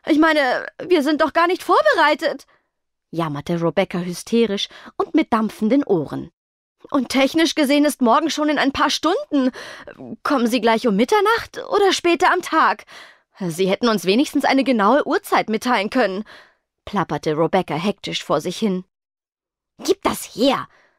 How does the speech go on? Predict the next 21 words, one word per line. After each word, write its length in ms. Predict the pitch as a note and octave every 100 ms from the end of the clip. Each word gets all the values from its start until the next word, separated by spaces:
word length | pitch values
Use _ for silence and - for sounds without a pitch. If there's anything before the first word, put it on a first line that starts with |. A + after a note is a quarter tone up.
| _ _ _
verlangte 560 | _ - F#3+ G3+ F3 E3+
Venus, 420 | A3 A#3 A3 - _ _ _
schnappte 500 | - - F#4 _ D#4
sich 160 | G#3+ -
den 180 | E3+
Zettel, 440 | - C4+ B3 B3+ A#3 _ _ _
knüllte 460 | - A3+ F#4 A4+
ihn 180 | F4+ B3+
zu 140 | - -
einem 240 | F3+ D#3+
Ball 240 | E3+ A#3
zusammen 560 | - C4+ A3 G3+ G#3+ G#3 _ _ -
und 160 | F4
ging 200 | F4+ F#4+
damit 280 | F4+ D4 D#4
zu 140 | G4
Chewie. 520 | G4 - C#4 D3+ C#3 - _ _ _ _ _ _ _ _ _
"Weit 460 | D3+ D3 E4 G#4+
aufmachen, 560 | - C#4+ C#4+ C#4+ C4+ C4
kleiner 340 | C4+ C#4 C#4
Freund!" 600 | C#4+ B3+ C#4 C#4 C#4 -